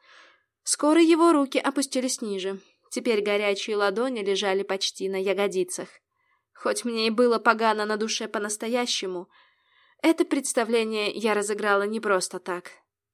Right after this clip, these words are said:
Абегор смотрел на нас и постепенно закипал. Тогда я прижалась к парню,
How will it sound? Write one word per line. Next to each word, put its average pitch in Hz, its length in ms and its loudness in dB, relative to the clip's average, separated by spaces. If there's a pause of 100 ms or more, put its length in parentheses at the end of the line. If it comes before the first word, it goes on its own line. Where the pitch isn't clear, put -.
(760)
Абегор 220 480 0
смотрел 220 480 0
на 208 120 0
нас 208 420 -4
и 226 80 -12
постепенно 208 640 -6
закипал. 190 680 -8 (720)
Тогда 226 240 0
я 220 140 2
прижалась 208 480 0
к - 100 -18
парню, 190 480 -4